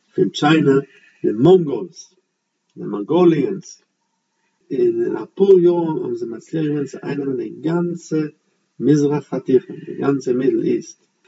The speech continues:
און קומען דא אין טוועלף סיקסטי, איז נאס חוף, חור געמאכט די שטאט, און פונקט אין חוף זיין,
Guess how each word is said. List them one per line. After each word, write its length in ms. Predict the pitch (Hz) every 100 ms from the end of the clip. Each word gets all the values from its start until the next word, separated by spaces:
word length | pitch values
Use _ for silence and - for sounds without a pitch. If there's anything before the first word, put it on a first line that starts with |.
| _ _ -
און 300 | 165 165 151
קומען 240 | 147 139
דא 100 | 147 147 -
אין 100 | 104
טוועלף 400 | - 151 143 -
סיקסטי, 580 | - 170 - 180 190 - _ _ _ _ _ _ _ _ -
איז 80 | - 131
נאס 360 | 139 117 -
חוף, 500 | 160 196 226 214 _ _ _ _ _ _ _ _ _ _ _ _
חור 440 | _ - 247 226 190
געמאכט 280 | 175 156 110
די 100 | 104
שטאט, 380 | 185 196 214 _ _ _ _ _ - 170
און 120 | 107 -
פונקט 320 | 196 190 -
אין 120 | -
חוף 220 | 156 131
זיין, 460 | 110 143 147 147